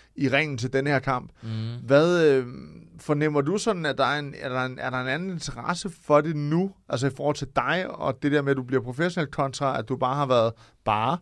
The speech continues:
Speaker 2: Ja, ja.
Speaker 1: Det, det er jo ikke noget bare, fordi det kræver en masse arbejde,
Speaker 2: <laughs>
Speaker 1: og det kræver rigtig meget at træde ind i ringen.
Speaker 2: Ja.
Speaker 1: Men at du var, øh, at du var på landsholdet, og du har vundet D M, nu skal du være
Speaker 2: Mm.
Speaker 1: professionel. Kan du
Speaker 2: Mm.
Speaker 1: mærke en forskel?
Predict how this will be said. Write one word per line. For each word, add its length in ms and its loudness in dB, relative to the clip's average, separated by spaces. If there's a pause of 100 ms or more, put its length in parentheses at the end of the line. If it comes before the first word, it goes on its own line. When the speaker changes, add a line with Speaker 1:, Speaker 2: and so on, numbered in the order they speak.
(100)
Speaker 2:
Ja, 200 -10
ja. 120 -8
Speaker 1:
Det, 280 2
det 100 4
er 40 8
jo 80 8
ikke 200 6
noget 240 2
bare, 260 2
fordi 180 -6
det 80 -2
kræver 340 4
en 80 2
masse 240 6
arbejde, 540 10 (120)
Speaker 2:
<laughs> 140 -14
Speaker 1:
og 100 4
det 80 -2
kræver 200 8
rigtig 160 4
meget 160 6
at 60 4
træde 160 2
ind 100 2
i 60 0
ringen. 280 -2 (200)
Speaker 2:
Ja. 140 -10
Speaker 1:
Men 240 2
at 240 2
du 140 6
var, 260 6 (160)
øh, 520 6
at 220 -4
du 120 2
var 140 2
på 120 0
landsholdet, 600 4
og 260 -2
du 160 0
har 100 0
vundet 320 -2
D 260 4
M, 40 -10
nu 120 -6
skal 160 -6
du 60 0
være 120 2
Speaker 2:
Mm. 80 -8
Speaker 1:
professionel. 480 -2 (480)
Kan 80 2
du 40 2
Speaker 2:
Mm. 40 -4
Speaker 1:
mærke 180 -4
en 60 -12
forskel? 300 -6